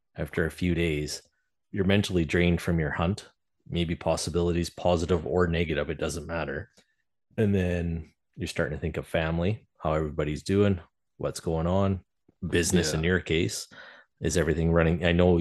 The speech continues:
Speaker 1: like, you like to get everything lined up and set so that your guys are good. Everything else that you can possibly keep in order is in order before you leave, so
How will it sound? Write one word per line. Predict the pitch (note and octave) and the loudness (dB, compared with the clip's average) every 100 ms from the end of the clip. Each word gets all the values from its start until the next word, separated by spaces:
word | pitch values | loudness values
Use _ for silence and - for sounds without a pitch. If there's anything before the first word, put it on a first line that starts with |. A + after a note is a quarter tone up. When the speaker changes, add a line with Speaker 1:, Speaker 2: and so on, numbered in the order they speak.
| D#2 | 2
Speaker 1:
like, | E2+ D#2 - | -2 -2 0
you | F#2+ | 4
like | F#2+ E2+ | 4 2
to | E2+ | 0
get | E2+ | 0
everything | E2+ E2 E2+ E2+ | 0 0 0 0
lined | E2 E2 D#2 | 0 0 0
up | D#2 - | -2 -4
and | C#2+ | -6
set | - F2+ D#2+ - | -4 -2 -2 -4
so | - E2 | -8 -6
that | D2+ D2 - _ - - _ _ _ - | -4 -6 -10 _ -20 -20 _ _ _ -8
your | D#2+ | -4
guys | D#2+ D#2+ E2 | 2 2 2
are | F2 | 0
good. | D#2+ D#2 D2+ - - _ _ | 0 -2 -4 -12 -20 _ _
Everything | F#2 E2 E2 E2 | -2 0 2 2
else | D#2+ E2+ - | 2 0 -2
that | D#2 | -4
you | D#2 | -4
can | D#2+ D#2+ | -4 -6
possibly | C#2+ D2+ D2 C#2+ D2+ | -2 -2 -2 -4 -4
keep | D2 D#2+ D#2+ | -4 -6 -4
in | D2+ | -2
order | D2+ D2+ - | -2 -2 -4
is | E2 E2 | -2 -2
in | D#2 | -2
order | D2 C#2+ D2 | -2 -2 -6
before | C#2 - D2+ | -8 -4 -2
you | D2 | -2
leave, | C2+ | -6
so | C#2 | -8